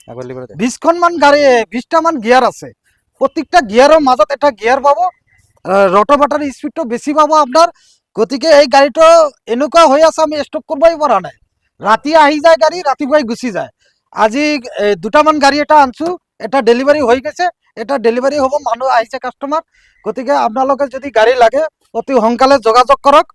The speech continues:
Speaker 2: আৰু আমাৰ ইয়াতে বেলেগ ডিলাৰতকৈ চবতকৈ ডিছকাউণ্টটো বেছি পাব। যে ছেভেন পাৰ্চেণ্ট জি এছ টি কমিছে, সেইটোও পাব। আৰু গতিকে আমাৰ ইয়াতে কোনো লেট নহয়, ফাইনেন্স আৰু এক ঘণ্টাৰ ভিতৰতে আমি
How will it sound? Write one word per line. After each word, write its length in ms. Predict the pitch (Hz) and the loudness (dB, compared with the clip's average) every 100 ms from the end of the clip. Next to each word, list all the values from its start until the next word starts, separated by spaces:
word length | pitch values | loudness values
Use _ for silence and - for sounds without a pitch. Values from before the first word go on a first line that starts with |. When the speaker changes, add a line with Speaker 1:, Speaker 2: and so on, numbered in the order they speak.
| _ _ _ _ - | _ _ _ _ -4
Speaker 2:
আৰু 180 | 214 254 262 | 2 4 4
আমাৰ 180 | 240 294 | 4 4
ইয়াতে 380 | 285 262 277 311 330 294 _ _ _ _ _ _ _ _ _ | 4 0 2 2 2 0 _ _ _ _ _ _ _ _ _
বেলেগ 340 | 143 196 294 262 _ _ - | -4 2 2 2 _ _ -18
ডিলাৰতকৈ 560 | 156 240 302 320 - 330 | -4 0 2 0 -2 -6
চবতকৈ 420 | - 254 294 320 | -6 -4 -4 -4
ডিছকাউণ্টটো 520 | 220 226 - 285 254 | -6 -6 -2 -2 0
বেছি 280 | 285 226 - | -4 -4 -8
পাব। 180 | 277 285 302 311 _ _ _ | -2 -2 -2 -8 _ _ _
যে 180 | 123 196 | -10 -8
ছেভেন 280 | - 226 262 | -4 -4 -2
পাৰ্চেণ্ট 320 | 285 - 277 | -4 -6 -12
জি 100 | 175 | -8
এছ 100 | 247 | -10
টি 100 | - | -10
কমিছে, 260 | 269 294 269 | -10 -8 -6
সেইটোও 260 | 262 247 285 | -6 -2 -2
পাব। 200 | 277 277 311 _ _ _ _ | -2 -4 -6 _ _ _ _
আৰু 180 | - 220 247 | -6 -2 -2
গতিকে 440 | 226 277 220 294 302 277 226 _ _ _ - | -4 -6 -2 0 0 -2 -8 _ _ _ -4
আমাৰ 260 | 214 269 | 0 0
ইয়াতে 320 | 294 269 285 311 | 0 0 0 -4
কোনো 200 | - 294 | -4 -4
লেট 260 | 240 233 240 | 2 0 0
নহয়, 260 | 240 175 165 | -4 -4 -6
ফাইনেন্স 320 | 202 214 302 - _ _ _ _ _ - | -10 -8 -10 -12 _ _ _ _ _ -2
আৰু 160 | 214 | -2
এক 140 | - 233 | -2 -4
ঘণ্টাৰ 260 | 240 269 302 | -2 0 -2
ভিতৰতে 320 | 302 311 339 349 | -2 -8 -6 -4
আমি 140 | 247 | -6